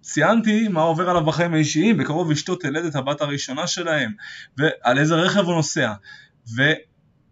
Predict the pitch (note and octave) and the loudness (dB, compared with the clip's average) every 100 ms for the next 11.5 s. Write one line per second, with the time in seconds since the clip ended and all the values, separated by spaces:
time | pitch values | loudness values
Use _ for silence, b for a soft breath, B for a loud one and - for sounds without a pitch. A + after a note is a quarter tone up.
0 | _ _ _ _ - A2 D3+ D3+ C#3+ D3+ | _ _ _ _ -8 0 2 2 2 2
1 | E3+ D3+ C3 F#3 A#2+ B2+ D#3+ G#3 G#3+ E3 | 4 0 2 0 2 2 2 2 0 0
2 | D3+ E3+ D#3 G#2 - - A#2 A#2+ B2 B2+ | -2 0 -2 -2 -8 -10 -8 -8 -8 -4
3 | F3 F#3 F3 F3+ - E3 D3 C#3+ F3 G3+ | -2 -2 -2 -4 -4 -4 -2 -2 -2 -4
4 | G3 C3 B2+ C#3+ F#3 G3+ G#3 B B B | -4 -2 0 0 0 -2 -4 B B B
5 | B B B - C#3 D3+ E3+ D#3 D3+ E3+ | B B B -10 -4 0 2 2 2 0
6 | D#3+ E3 D3+ C3 C#3 D3 F3 C#3 - _ | 0 -2 -2 0 -2 -2 -4 -4 -6 _
7 | B2+ C3 B2+ D3+ C#3 D3+ F3+ G3+ G3 F#3+ | -6 -4 -2 0 2 2 0 -4 -6 -8
8 | - B B - D#3 F#3 E3+ - D#3 D#3+ | -20 B B -6 -2 0 -2 -2 -2 -2
9 | D3 B2+ A#2 E3+ G3 G#3 B B B B | -2 -4 0 0 0 -2 B B B B
10 | - B2 A#2+ B2+ A#2+ - D#3+ D#3 D3 B2+ | -6 -2 -2 -2 -6 -4 -2 -2 -2 -2
11 | D#3 D3+ C#3+ D#3 | -2 0 0 0